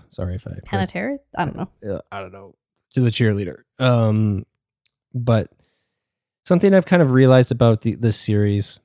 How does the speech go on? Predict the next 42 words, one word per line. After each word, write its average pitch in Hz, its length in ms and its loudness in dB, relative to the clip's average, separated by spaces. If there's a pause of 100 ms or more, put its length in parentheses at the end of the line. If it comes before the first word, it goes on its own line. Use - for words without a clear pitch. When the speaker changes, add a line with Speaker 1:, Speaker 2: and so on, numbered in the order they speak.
(120)
Speaker 1:
with 120 120 -2
the 123 80 0
exception 117 360 -2
of 120 80 2
the 110 60 -2
first 101 340 -6
one, 101 160 -2
which 98 140 -6
will 98 80 -2
always 98 200 -2
be 101 120 -6
a 95 40 -4
five 98 240 -6
out 101 120 -4
of 95 80 -8
five 98 200 -6
for 113 140 -2
me, 120 260 0 (640)
is 110 320 -4
that, 98 460 -6 (300)
you 120 80 -2
know, 107 120 0
we 104 140 -4
rewa-, 107 440 0
when 120 120 0
we 113 100 0
rewatched 107 420 0
Scream 104 280 -4
twenty 107 240 -2
twenty-two, 120 720 -2 (800)
I 160 80 0
dropped 160 280 2
it 160 100 -4
from, 131 360 0
it 139 80 0
was 127 160 0
at 131 80 2
a 127 40 -2
four 139 340 0
for - 140 -4
me 139 200 2
after 131 360 0